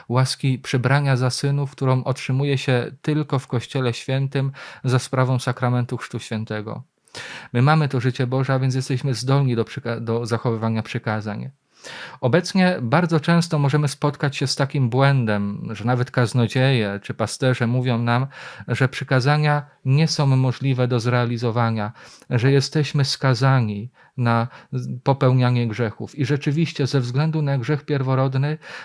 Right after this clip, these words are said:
wydaje się, że jesteśmy poddani w moc diabła. Święty Paweł bardzo wyraźnie o tym mówi. „Przez grzech zaprzedaliśmy się w niewoli diabła i codziennie tego doświadczamy.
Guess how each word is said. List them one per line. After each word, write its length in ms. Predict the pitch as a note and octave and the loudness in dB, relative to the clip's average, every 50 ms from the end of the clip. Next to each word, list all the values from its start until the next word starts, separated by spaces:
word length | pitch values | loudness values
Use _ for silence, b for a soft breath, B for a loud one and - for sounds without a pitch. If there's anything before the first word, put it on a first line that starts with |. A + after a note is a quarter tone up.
| B - | B -2
wydaje 520 | A#2 B2 C#3+ C3 A#2+ C#3+ D3+ E3 E3 D#3+ | 2 4 4 4 4 2 2 2 0 0
się, 180 | - - D#3+ C3 | 0 -2 -2 0
że 140 | C#3+ C#3+ | 2 2
jesteśmy 560 | C#3+ C#3+ C3+ - - - D3 C#3 - - D3+ C3+ | 2 0 0 -2 -2 -2 -2 -2 -2 -2 -4 -2
poddani 600 | C#3 - C3 B2+ B2+ A#2+ C3 C3+ C#3 C#3 C#3 B2+ | -2 -2 -2 -2 0 0 2 2 2 2 0 0
w 100 | - C3 | -2 0
moc 260 | B2 B2+ B2 - B2+ | 0 0 0 -2 -2
diabła. 480 | B2 A#2 B2+ B2+ B2+ B2 B2 B2 A2+ | -2 0 2 2 2 2 0 -2 -6
Święty 360 | A2 - - B2+ B2 A#2+ - C3 | -6 -4 -2 -2 -2 -2 -2 0
Paweł 400 | - C3 C3+ C3+ A#2+ A#2+ A2+ G#2+ | 2 4 4 4 4 2 0 0
bardzo 300 | A2+ A2+ A2+ - A#2 G#2+ | 0 -2 0 -2 -4 -4
wyraźnie 420 | G#2+ A2+ A#2 A2 G#2 - A#2+ A2+ | -2 -2 -2 -2 -2 -4 -4 -4
o 40 | A2 | -4
tym 180 | - - A2+ | -4 -4 -4
mówi. 400 | A2+ A2+ A2 A2 G#2+ G#2+ A2 A2 B B B B B B B | -4 -4 -4 -6 -6 -6 -10 -10 B B B B B B B
„Przez 280 | - - D3 C3 G#2+ | 0 2 2 2 2
grzech 560 | A#2+ G#2+ G#2+ F#2+ C3 D3+ E3+ F#3 F#3 - - - - _ - | 0 -2 0 0 0 2 2 0 -2 -6 -12 -16 -16 _ -6
zaprzedaliśmy 920 | D3+ A2+ A#2 C3 B2+ - - C#3 B2 C#3 D3 D3+ E3 D3+ - - C3 C#3 | -2 2 2 2 2 2 -2 0 0 0 0 0 0 -2 -2 0 0 0
się 260 | C3+ - D3 C#3+ C3+ | 0 0 -2 -2 -2
w 60 | A#2 A#2+ | -2 0
niewoli 440 | C3 B2+ A2+ A#2 B2+ C3 B2+ B2 | -2 -2 0 0 -2 -2 -2 -2
diabła 420 | A#2+ A#2+ B2 A#2+ A#2 A#2 A#2 A2+ A2 | -2 -2 0 0 -2 0 -2 -2 -2
i 120 | - C3 | -2 -4
codziennie 460 | B2+ - C3+ A#2 D3+ E3 D#3+ E3 D#3+ | -2 0 0 2 2 2 2 2 0
tego 220 | D3+ - D3 D3+ D3+ | 0 -2 -4 -2 -2
doświadczamy. 760 | D3+ C#3+ - - D3 C3+ C#3 - - C3+ A#2+ A#2 A#2+ A#2+ B2 | -2 -2 -2 -2 -4 -4 -2 0 0 0 0 0 -2 -6 -10